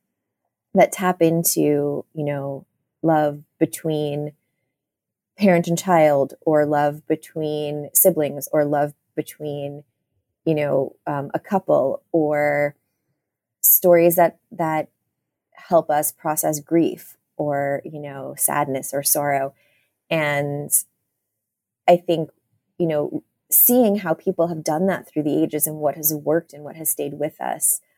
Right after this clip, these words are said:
is a really interesting way to then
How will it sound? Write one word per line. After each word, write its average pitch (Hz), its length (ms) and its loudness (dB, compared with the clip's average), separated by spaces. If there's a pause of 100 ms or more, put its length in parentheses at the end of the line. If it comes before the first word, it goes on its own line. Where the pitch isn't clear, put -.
(200)
is 170 180 6
a 160 100 2
really 156 640 2 (360)
interesting 185 520 2
way 160 220 4
to 151 240 -4
then 143 600 -6